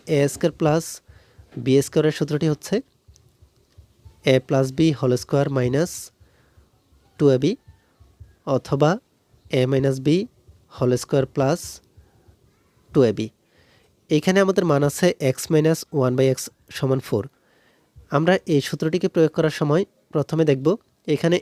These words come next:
a plus b whole square minus টু এ বি আছে, আর a minus b whole square plus টু এ বি আছে। এখানে যে প্লাস আছে a plus b whole square minus টু এ বি, এই সূত্রটিকে প্রয়োগ করতে হবে। এরপর আমরা এখানে মান দেখে এই দুইটি সূত্র থেকে যে কোনো একটি সূত্রকে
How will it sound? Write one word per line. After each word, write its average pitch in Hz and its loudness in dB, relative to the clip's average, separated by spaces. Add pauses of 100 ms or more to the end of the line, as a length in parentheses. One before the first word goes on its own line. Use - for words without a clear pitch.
(140)
a - 2 (140)
plus 156 0 (140)
b - -6 (160)
whole 135 2
square 147 -2
minus 147 -2
টু - 0
এ 143 0
বি 156 2
আছে, - -4 (580)
আর 131 2 (180)
a - 2
minus 151 2
b - 0
whole 147 0
square - -2
plus 151 2
টু - -2
এ 120 2
বি 127 2
আছে। - -6 (720)
এখানে 175 2
যে 190 4 (140)
প্লাস 156 2 (100)
আছে 180 -2 (280)
a - 4
plus 160 2
b - -6
whole 156 2
square 156 0
minus 151 0
টু 175 2
এ - 2
বি, 202 4 (840)
এই 151 6
সূত্রটিকে 180 0
প্রয়োগ 151 2
করতে 120 -4
হবে। 110 -2 (460)
এরপর 160 2 (180)
আমরা 147 2
এখানে 170 2
মান 143 4 (100)
দেখে 165 0 (580)
এই 135 4
দুইটি 143 -2
সূত্র 190 -4 (100)
থেকে 185 0 (100)
যে 139 2
কোনো 143 2
একটি 147 -6
সূত্রকে 156 -2